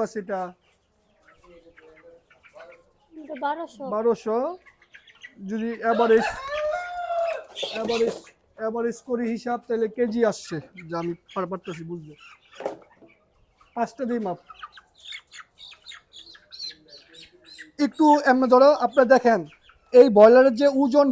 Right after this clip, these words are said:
Speaker 1: ভালো আসবো, তার লক্ষণ হচ্ছে মুরগির পাও। দেখেন পাও আস্তে বাবা, আস্তে পাও খেয়াল করেন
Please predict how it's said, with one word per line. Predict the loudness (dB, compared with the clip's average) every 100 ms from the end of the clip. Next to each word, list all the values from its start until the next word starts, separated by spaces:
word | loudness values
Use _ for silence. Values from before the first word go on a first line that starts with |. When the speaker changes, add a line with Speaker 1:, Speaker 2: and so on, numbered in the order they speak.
| 4
Speaker 1:
ভালো | 6 10 8
আসবো, | 8 2 0 2 4
তার | 6 6
লক্ষণ | 2 0 -4
হচ্ছে | -2 -2 -2
মুরগির | -2 -2 8
পাও। | 8 8 0 _ -20 -12
দেখেন | -6 -4 -4 -8 _ _ _ _ _ -20 -16 0
পাও | 6 8 6 2 0
আস্তে | 2 -2 2
বাবা, | 2 2 -4
আস্তে | -6 -14 -14 -14 -18 -18 -20 _ 6
পাও | 8 8 4
খেয়াল | 2 4
করেন | 4 4